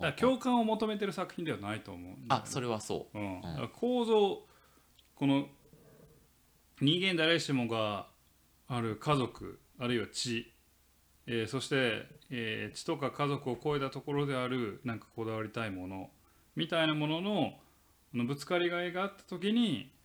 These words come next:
Speaker 1: どうなるか、
Speaker 2: うん。
Speaker 1: そこがやっぱドラマチックだと思うから、
Speaker 2: うんうんうん。
Speaker 1: そこに対して満足得る結果が、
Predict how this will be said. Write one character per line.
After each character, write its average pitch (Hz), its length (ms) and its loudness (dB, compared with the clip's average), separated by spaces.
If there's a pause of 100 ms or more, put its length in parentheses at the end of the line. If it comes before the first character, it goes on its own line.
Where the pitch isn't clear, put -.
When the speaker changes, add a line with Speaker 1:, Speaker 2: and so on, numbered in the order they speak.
(160)
Speaker 1:
ど 120 460 2 (520)
う 123 40 0
な 120 120 2
る 110 100 -2
か、 95 220 -10
Speaker 2:
う - 40 -20
ん。 - 40 -20 (120)
Speaker 1:
そ 185 160 0
こ 285 160 0
が 156 120 8
や 123 100 6
っ - 20 -8
ぱ 107 80 -4
ド 113 120 -4
ラ 110 120 -2
マ 107 120 -4
チ 98 100 -8
ッ 101 60 -12
ク - 80 -10
だ 95 140 -8
と 98 140 -12
思 98 180 -8
う 92 60 -10
か 104 100 -10
ら、 101 60 -4
Speaker 2:
う - 20 -2
ん - 20 0
う - 20 0
ん - 20 -2
う 92 40 -4
ん。 - 40 -8
Speaker 1:
そ 170 120 -2
こ 185 340 0 (840)
に 202 160 2
対 214 240 6
し - 160 -2
て 196 180 8
満 160 240 6
足 135 120 2
得 123 120 -2
る 113 160 -2
結 - 220 -8
果 120 160 0
が、 113 340 0